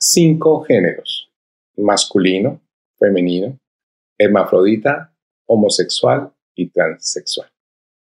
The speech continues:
Proponen también que la familia tal como la conocemos, padre, madre e hijos,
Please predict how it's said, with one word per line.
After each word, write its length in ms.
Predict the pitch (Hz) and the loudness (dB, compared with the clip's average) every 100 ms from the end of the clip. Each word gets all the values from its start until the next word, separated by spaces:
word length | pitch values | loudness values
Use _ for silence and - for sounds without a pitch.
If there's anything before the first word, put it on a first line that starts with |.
| _ _ _ _ _ _ | _ _ _ _ _ _
Proponen 440 | 135 131 151 165 | 0 2 4 4
también 420 | 165 160 147 156 156 | 2 2 2 2 2
que 300 | 156 139 135 | 4 4 4
la 160 | 120 | 2
familia 500 | 104 110 113 113 117 | 2 2 4 4 2
tal 280 | - 123 143 | 2 0 0
como 180 | - 147 | -2 -2
la 160 | 135 131 | 0 0
conocemos, 640 | 113 104 - 107 85 - | 0 0 0 0 0 -2
padre, 400 | - 107 110 117 | 0 2 2 2
madre 460 | 104 101 104 104 98 | 2 2 2 0 0
e 100 | 87 | -2
hijos, 420 | 92 98 107 - | -2 0 -4 -4